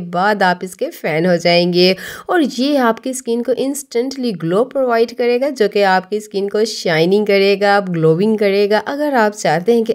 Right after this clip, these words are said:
आपकी स्किन भी मेरी तरह हो जाए, तो मेरे चैनल को ज़रूर सब्सक्राइब कीजिएगा, लाइक कीजिएगा और बेल आइकन भी on कीजिएगा, ताकि आने वाली हर वीडियो का नोटिफिकेशन आपको सबसे पहले मिल जाए। इसी के साथ ही अगर आपकी स्किन किसी भी स्किन प्रॉब्लम को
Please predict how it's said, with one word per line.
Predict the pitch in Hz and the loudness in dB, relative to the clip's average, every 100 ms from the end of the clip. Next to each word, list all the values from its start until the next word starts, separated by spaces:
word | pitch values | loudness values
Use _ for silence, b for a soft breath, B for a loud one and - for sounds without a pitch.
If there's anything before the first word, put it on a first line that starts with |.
| - | -2
आपकी | 240 240 220 | -2 -2 -4
स्किन | 208 175 180 | -6 -6 -4
भी | 196 | -2
मेरी | 180 160 165 226 | -2 0 -2 -2
तरह | 202 202 | -2 -2
हो | 220 196 | -2 -2
जाए, | 190 202 233 - B B B | 0 0 0 -2 B B B
तो | 415 | 2
मेरे | 320 262 277 | 4 2 2
चैनल | 277 220 | 4 4
को | 240 294 | 4 0
ज़रूर | 247 190 190 | 0 2 4
सब्सक्राइब | 247 247 247 240 247 | 4 0 2 2 2
कीजिएगा, | 247 269 269 269 285 | 0 -4 0 2 2
लाइक | 370 254 175 208 | 2 4 4 2
कीजिएगा | 262 240 262 262 302 | -2 0 2 4 2
और | 311 | 4
बेल | 220 202 | 4 4
आइकन | 208 226 247 | 4 2 2
भी | 339 | 0
on | 247 165 180 | 0 0 0
कीजिएगा, | 190 180 185 185 185 185 | -2 2 2 4 4 4
ताकि | 190 180 214 | 0 -2 0
आने | 220 | 2
वाली | 220 247 | 2 2
हर | 254 269 | 0 0
वीडियो | 294 254 254 | 0 -2 0
का | 254 | 2
नोटिफिकेशन | 247 196 208 202 190 254 254 | 2 0 -2 -2 -2 0 0
आपको | 190 247 | -2 -4
सबसे | 262 185 190 | -4 -4 -4
पहले | 185 185 262 480 | -2 0 0 0
मिल | 214 190 | 2 2
जाए। | 185 190 185 185 185 185 196 - _ _ _ _ | 2 4 4 4 2 0 -2 -6 _ _ _ _
इसी | 302 370 359 | -6 0 0
के | 302 | 0
साथ | - 196 196 | 0 2 2
ही | |
अगर | 240 294 330 | 0 0 2
आपकी | 262 196 214 | 2 0 -2
स्किन | - 214 | -2 -2
किसी | 247 254 254 | -2 -4 -2
भी | 240 | -4
स्किन | 240 196 220 | -4 -6 -2
प्रॉब्लम | 180 170 180 | 0 0 0
को | 208 | 2